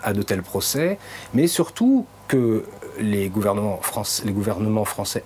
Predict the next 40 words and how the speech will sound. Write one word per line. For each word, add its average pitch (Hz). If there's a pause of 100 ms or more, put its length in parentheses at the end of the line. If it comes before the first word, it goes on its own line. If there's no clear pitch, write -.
actuels 180
s'inquiètent - (300)
de, 123 (480)
des 110 (320)
conclusions 202
qu'on 143
peut 117
tirer 101
de -
cette 90
guerre, 95
puisque -
cette 120
guerre 196 (360)
n'a 113
pas 131
été 123
seulement 120
un 104
moment 165
de 143
répression, 127
mais 117
ça -
a 110
permis 170
d'installer 143
un 117
système -
de 135
gouvernance, 107 (220)
à 117
la 110
fois 107
au -
Cameroun, 175
mais 139
plus -
globalement 131 (260)
dans 151